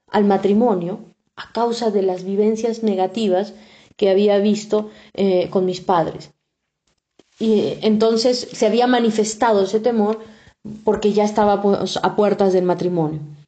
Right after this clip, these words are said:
Y yo no lo había visto, pero necesitamos la ayuda sobrenatural del Espíritu Santo a través de una palabra de conocimiento para poder echar fuera ese espíritu de temor que estaba queriendo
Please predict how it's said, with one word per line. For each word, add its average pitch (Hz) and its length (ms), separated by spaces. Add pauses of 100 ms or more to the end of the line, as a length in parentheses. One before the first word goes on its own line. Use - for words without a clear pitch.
(240)
Y 208 80
yo 202 160
no 208 120
lo 190 120
había 180 280
visto, 185 440 (240)
pero 196 200
necesitamos 208 760
la 220 100
ayuda 196 520
sobrenatural 202 840
del 180 140
Espíritu 190 460
Santo 180 280
a 160 60
través 185 300
de 196 80
una 185 260
palabra 226 460
de 226 80
conocimiento 214 800 (340)
para 190 300
poder 208 240
echar 254 280
fuera 220 320
ese 196 140
espíritu 247 440
de 254 80
temor 233 340
que 277 80
estaba 214 340
queriendo 220 580